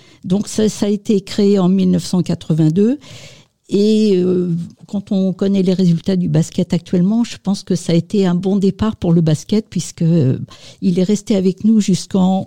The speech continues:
euh, deux mille douze, où il est, ils nous ont acquittés.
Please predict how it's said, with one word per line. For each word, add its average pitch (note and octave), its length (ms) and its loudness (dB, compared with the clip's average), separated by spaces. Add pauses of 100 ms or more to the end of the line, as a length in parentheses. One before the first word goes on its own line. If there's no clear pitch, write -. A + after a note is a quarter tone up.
(140)
euh, E3 160 0
deux D#3+ 200 -2
mille E3 580 0
douze, E3+ 500 0 (920)
où G3+ 220 2
il F3+ 200 0
est, E3 100 2 (520)
ils F3 40 0
nous G3 300 2
ont G3+ 100 0
acquittés. A#3+ 720 0